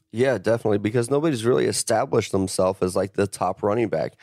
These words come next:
And it's looking like there aren't gonna be any, like, running back first round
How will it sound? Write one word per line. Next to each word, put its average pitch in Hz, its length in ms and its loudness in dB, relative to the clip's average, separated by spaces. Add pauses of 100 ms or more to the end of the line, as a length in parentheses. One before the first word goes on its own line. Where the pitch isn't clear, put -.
(240)
And 113 120 0
it's 107 200 -2
looking 120 380 0
like 95 200 0
there 104 180 2
aren't 90 240 -2
gonna 107 160 2
be 95 300 2
any, 101 360 -2 (420)
like, 87 180 -2 (100)
running 107 320 -2
back 87 300 -2 (140)
first 101 340 -4
round 92 400 -2